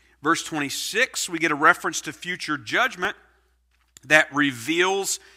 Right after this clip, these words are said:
the hidden secrets of men. And then in verses forty-one and forty-two,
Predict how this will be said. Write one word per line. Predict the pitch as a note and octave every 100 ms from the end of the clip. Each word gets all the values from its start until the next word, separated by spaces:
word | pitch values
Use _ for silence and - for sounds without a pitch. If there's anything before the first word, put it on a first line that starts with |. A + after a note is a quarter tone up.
| _ C#3+
the | D#3
hidden | C3 E3+ F#3+ G3+
secrets | F3+ - E3+ E3 E3+ E3+ - -
of | - E3+ E3+ E3+
men. | A3 A#3 A#2 F#2 - _ _ _ _ -
And | D3+ F3+
then |
in | G3+
verses | E3+ F#3 - E3+ D3+
forty-one | - F#3 F3 E3+
and | D#3+
forty-two, | D#3+ D#3 C#3 - D4 C4 F#3 B3+